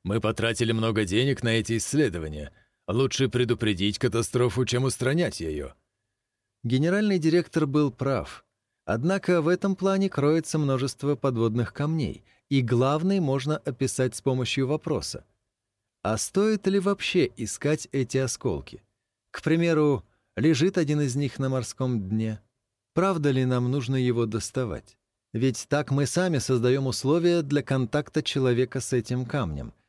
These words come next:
и повышаем вероятность возникновения пандемии.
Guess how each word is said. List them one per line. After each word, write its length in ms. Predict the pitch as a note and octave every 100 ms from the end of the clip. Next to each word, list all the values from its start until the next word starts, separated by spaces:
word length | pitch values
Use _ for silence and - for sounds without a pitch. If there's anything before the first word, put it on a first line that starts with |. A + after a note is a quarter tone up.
| _ _ _
и 180 | E2 B2+
повышаем 600 | F#3+ G#3 - E3 G3+ G3
вероятность 640 | F#3+ D3+ C#3 E3+ E3 -
возникновения 680 | D#3+ D3 D3+ D3 B2+ B2+ C#3+
пандемии. 680 | - D#3+ D#3+ F3+ G2+ C#2